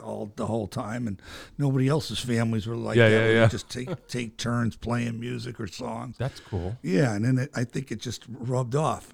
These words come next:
Speaker 1: And then
Speaker 2: Yeah,
Speaker 1: I
Speaker 2: yeah.
Speaker 1: had, uh, John Sayles was my music teacher in seventh grade, and he taught thirty kids how to play Rockin' Me Baby on the guitar the
Speaker 2: Oh, wow.
Speaker 1: first day of music class.
Speaker 2: And this is in Rocky Hill?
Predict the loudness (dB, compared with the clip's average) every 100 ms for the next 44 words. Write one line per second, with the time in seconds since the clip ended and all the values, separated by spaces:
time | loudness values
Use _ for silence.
0 | -6 0 2 2 2 2 0 -2 -4 -4
1 | -2 0 -2 -2 0 0 0 -2 -6 -8
2 | -6 -6 -6 -6 -4 -2 -4 -4 -6 -6
3 | -4 -4 -4 -4 -6 -6 -10 -10 -12 -12
4 | -16 -20 -20 -20 _ -10 -2 0 0 2
5 | 2 2 2 0 2 0 0 0 0 -6
6 | -6 -4 -4 -2 -2 -4 -4 -2 0 -2
7 | -2 -4 -4 -6 -8 -8 -8 -8 -10 _
8 | _ 0 2 4 6 6 4 0 2 2
9 | 0 -4 -10 -12 -14 -8 0 2 4 2
10 | 2 2 0 0 -2 -2